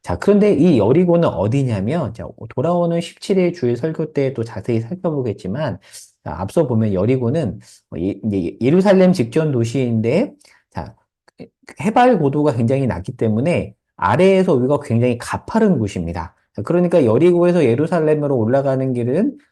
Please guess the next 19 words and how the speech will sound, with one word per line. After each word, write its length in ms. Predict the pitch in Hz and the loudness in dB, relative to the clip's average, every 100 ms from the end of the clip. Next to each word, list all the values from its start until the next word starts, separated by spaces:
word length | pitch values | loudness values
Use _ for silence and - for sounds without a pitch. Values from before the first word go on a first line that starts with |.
| _ | _
오르막길이고, 1040 | - 113 156 165 151 - 127 117 170 320 - _ _ _ _ - | -4 0 2 2 0 -2 -2 0 0 -2 -6 _ _ _ _ -8
그리고 380 | 127 120 160 - | -2 -2 -2 -4
예루살렘에서 1040 | 104 131 170 196 185 175 170 170 170 156 - - | -2 -2 2 2 2 2 2 0 0 -4 -8 -6
여리고로 440 | 113 127 147 151 | 0 2 2 2
내려가는 560 | 135 98 123 135 127 123 | 2 2 0 0 -2 -2
길은 200 | 120 156 | -2 -2
또 120 | 147 | -6
급한 420 | - 160 - 208 131 | -4 -6 -2 -2 0
내리막길이에요. 840 | 98 147 147 - 113 95 117 110 | 2 2 0 -4 -4 -2 -2 -2
그러다 260 | - 147 151 | -2 0 0
보니까 480 | 135 110 113 156 - - _ | 0 -2 -2 -4 -6 -20 _
굉장히 360 | - 139 147 143 107 | -4 0 0 0 2
위험해서 760 | 117 165 160 123 104 147 - - | 4 4 2 0 -2 -4 -6 -8
강도가 460 | - 139 160 175 175 | -4 -2 0 0 0
자주 260 | 107 101 104 | 0 -4 -4
출몰하는 680 | - 190 185 156 104 101 92 | -2 2 4 2 -2 -4 -6
그런 340 | 110 117 101 | -2 -2 0
곳이었다고 600 | 92 92 90 - 85 85 | -4 -4 -8 -8 -10 -8
합니다. 340 | 101 92 87 | -8 -10 -12